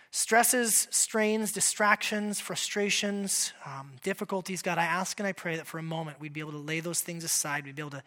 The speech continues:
take even a deep breath right now and recognize, God, that you're with us here in this room. And I ask and I pray that you would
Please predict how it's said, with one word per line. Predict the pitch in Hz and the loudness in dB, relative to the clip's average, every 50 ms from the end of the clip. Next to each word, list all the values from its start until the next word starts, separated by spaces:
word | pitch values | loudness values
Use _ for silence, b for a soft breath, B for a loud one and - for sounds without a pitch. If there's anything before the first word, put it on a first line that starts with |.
| B B B B B B B B B B B B B B - | B B B B B B B B B B B B B B 2
take | - 220 226 - 220 | 4 4 4 4 2
even | 220 196 190 | 0 0 0
a | 170 | -2
deep | 147 143 190 202 160 | 0 0 -2 -2 2
breath | 156 175 170 160 - - | 4 4 4 4 4 2
right | 180 175 156 | -2 -2 0
now | 165 165 160 160 151 143 - | 0 -2 -2 -2 -2 -4 -6
and | - 170 165 | -6 -2 0
recognize, | 175 165 - 185 170 160 156 151 151 | 0 2 2 0 -4 -4 -4 -4 -2
God, | 175 160 160 156 | -2 -2 -2 -2
that | 151 143 | -4 -6
you're | 160 180 175 | -6 -4 -4
with | 160 165 170 - 160 | -4 -6 -6 -6 -6
us | 139 - - | -6 -6 -4
here | - 175 160 | -4 -4 -6
in | 160 160 | -6 -6
this | 165 160 - - | -4 -4 -4 -4
room. | 143 135 127 127 135 _ _ _ _ _ _ - - - | -6 -10 -12 -14 -18 _ _ _ _ _ _ -16 -12 -8
And | 156 156 | -4 -4
I | 160 | -2
ask | - 165 180 185 175 - - | 0 0 0 2 0 0 -2
and | 196 170 | -2 -4
I | 151 | -4
pray | - - - 196 185 | -4 -2 -2 0 0
that | 160 160 143 127 | 0 -2 -4 -8
you | 143 151 185 208 208 | -8 -6 -4 -4 -4
would | 185 175 175 165 151 147 143 | -2 0 0 0 -2 -4 -8